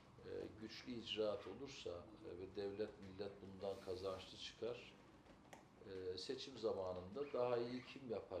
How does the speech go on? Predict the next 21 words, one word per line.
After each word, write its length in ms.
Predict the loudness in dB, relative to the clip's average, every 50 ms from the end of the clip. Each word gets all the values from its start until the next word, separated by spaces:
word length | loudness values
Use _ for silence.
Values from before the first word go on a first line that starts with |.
| 0 2 2
yarışı 400 | 2 0 0 -4 -6 -6 0 2
devam 300 | 4 4 4 4 2 -2
eder. 520 | -4 -8 -6 -4 -6 -6 -6 -8 -12 -14 -14 -14
Bu 160 | -6 2 4
da 60 | 4 4
nitelikli, 560 | 4 -2 0 0 2 2 0 -6 -10 -10 -4 -2
kaliteli 460 | -2 -2 -2 -2 -2 -2 -2 0 0
bir 60 | 0
ortam 340 | 0 0 0 0 -2 -2 -2 -2 -2 -2
doğurur. 340 | -2 -2 -2 -4 -6 -6 -12 -16 -16 -18 -18 -18 -18 -18 -20 -20 -18 -18 -16 -12 -10 -10 -10 -10 -12 -14 -18 -18 -16 -14
Ziyaretlerimizin 960 | -8 0 6 8 10 10 10 8 4 2 4 4 4 4 4 0 -2 -6 -8 -8 -10 -10
tümden, 420 | -8 -6 -4 2 4 4 4 4
e, 280 | 2 -2 -8 -6 -4 -2 -2 -2 -2 -2 -2 -2 -2 -2 -4 -4 -4 -6 -6 -6 -6 -8 -8 -8 -10 -10 -10 -12 -12 -14 -14 -12 -2 4
gayreti 460 | 6 6 8 6 6 2 -2 -4 -2 -2
budur. 400 | -2 0 -2 -4 -6 -8 -12 -14 -16 -18 -18 -20 -20 -20 -20 -20 -18 -18 -18 -16 -18 -18 -18 -18 -16 -14
İlk 200 | -14 -14 -6 4
defa 440 | 4 4 4 6 6 6 6 8 8
belki 320 | 8 8 8 8 4 0 0
de 160 | 0 2 2
belediyeler 880 | 2 2 2 0 0 0 0 2 4 8 8 8 8 6 4 -2 -8 -12 -14 -14 -8 -2
nezdinde 760 | 0 2 2 0 0 -6 -8 -8 -8 -2 2 4 4 4 4